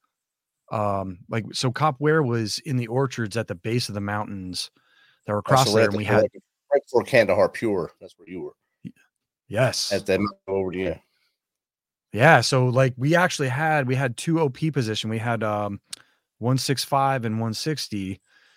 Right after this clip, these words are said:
Speaker 1: And so we, we would man one of 'em. So you'd send, like, a four-man, uh, like, a little partial squad, like, squad element up there, send a four-man element up, and they'd sit up on the O P for, you know, five days or so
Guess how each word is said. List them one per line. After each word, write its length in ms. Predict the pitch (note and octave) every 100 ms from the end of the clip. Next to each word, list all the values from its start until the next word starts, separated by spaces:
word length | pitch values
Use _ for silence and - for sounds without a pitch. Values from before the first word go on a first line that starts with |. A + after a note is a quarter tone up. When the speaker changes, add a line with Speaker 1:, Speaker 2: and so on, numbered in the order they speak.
| _ _ -
Speaker 1:
And 260 | A2 G#2 - _
so 140 | - B2+
we, 260 | A#2 E3 C#3 _
we 120 | C3+ D3+
would 140 | C#3+
man 320 | C3 C3+ C3
one 180 | A#2+ C#3+
of 120 | A#2+
'em. 280 | G2+ G2+ G2+ -
So 140 | B2+
you'd 240 | A#2 A#2
send, 240 | - C3 B2
like, 120 | A#2
a 40 | G#2+
four-man, 880 | - A#2+ A#2 A#2 A2+ A2+ A2 A2 G2+ _ _ _ _ _ _ -
uh, 580 | A2 G#2+ C3 C3+ - B2+
like, 180 | C3 B2
a 60 |
little 280 | G#2+ A2 G#2 A2 _ _ _ _ _ _ _
partial 300 | C#3 B2 A#2
squad, 440 | - - A#2 A#2+ C3+
like, 220 | G#2+ G#2
squad 340 | - A#2+ A2+ G#2
element 320 | G#2 G#2 G#2
up 140 | -
there, 300 | F#2+ F#2+ G#2 _ _ _ _ -
send 200 | B2+ A2+
a 40 |
four-man 480 | - A#2 A2 A2 A2
element 320 | A2+ A#2 G#2+
up, 160 | G2+ - _ _
and 120 | A#2 G#2+
they'd 140 | G#2
sit 220 | - A2+
up 120 | G#2+
on 140 | G#2+ G#2
the 120 | G2+
O 80 | G2+
P 220 | - A#2+
for, 180 | B2 G2 - _ _ _ -
you 80 | G#2
know, 80 |
five 320 | F#2+ A2+ G2+ F#2
days 260 | G2 F#2
or 80 | F#2
so 440 | - F#2 F2+ G2